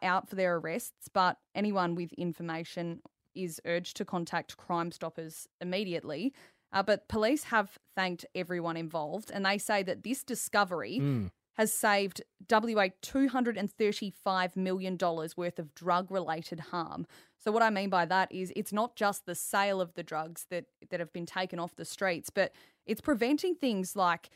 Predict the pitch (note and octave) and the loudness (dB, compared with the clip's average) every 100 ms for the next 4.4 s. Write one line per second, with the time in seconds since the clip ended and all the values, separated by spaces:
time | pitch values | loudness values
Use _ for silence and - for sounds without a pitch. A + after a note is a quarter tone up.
0 | _ - D4+ C#4 F#3+ - - F3 D#3+ F3+ | _ -2 2 4 2 0 -4 -6 -4 -10
1 | - F#3+ F3+ F3 F3+ F3 A3 G#3+ G3 F3 | -6 -6 -6 -6 -6 -2 0 0 -4 -8
2 | D3+ D#3+ - D#3 F3+ F3+ - _ _ - | -10 -12 -12 -6 -2 -4 -6 _ _ -4
3 | E3+ A3+ G#3+ A3 G#3+ F#3+ - A3 A#3 F#3+ | -4 -2 -4 -2 -4 -6 -4 -2 -2 -4
4 | D3+ F#3 F3+ F3 | -4 -4 -4 -6